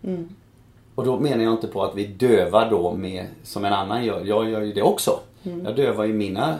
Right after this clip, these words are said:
Speaker 2: min stress med, med kanske fel mat och, och sådär
Speaker 1: Mm.
Speaker 2: ibland. Men, men det, det är ju det vi egentligen försöker förmedla, att vi,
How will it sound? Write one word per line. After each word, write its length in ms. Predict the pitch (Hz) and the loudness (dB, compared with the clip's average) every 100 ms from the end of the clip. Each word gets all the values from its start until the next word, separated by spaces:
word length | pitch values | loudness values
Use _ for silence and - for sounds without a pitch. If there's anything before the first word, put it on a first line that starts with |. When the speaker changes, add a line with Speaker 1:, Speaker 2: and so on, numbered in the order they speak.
| - | -6
Speaker 2:
min 240 | 135 151 | -4 -2
stress 580 | 160 - 113 104 - - | -4 -4 -2 -2 -4 -4
med, 360 | 113 101 98 98 - - - | -2 -2 -6 -14 -20 -20 -16
med 120 | - - | -10 -6
kanske 200 | - 98 | -6 -8
fel 300 | - 92 90 | -8 -10 -6
mat 440 | 87 69 - - | -4 -4 -4 -6
och, 360 | - - - - | -6 -4 -6 -8
och 80 | - | -6
sådär 180 | - 50 | -4 -4
Speaker 1:
Mm. 80 | - | -6
Speaker 2:
ibland. 200 | - - - - - | -10 -12 -20 -20 -8
Men, 220 | 110 104 98 - - _ _ - _ - - | -2 0 -2 -8 -20 _ _ -20 _ -20 -12
men 180 | 113 113 | -6 -6
det, 80 | 107 | -2
det 80 | 123 | -2
är 40 | |
ju 60 | 113 | 0
det 220 | 123 135 | 4 4
vi 80 | 135 | 4
egentligen 340 | 117 95 104 | 0 -2 -4
försöker 300 | 98 95 110 | -2 -2 -4
förmedla, 520 | - 107 143 143 104 | -2 0 0 0 -2
att 160 | 90 - | -4 -4
vi, 240 | 101 101 | -4 -6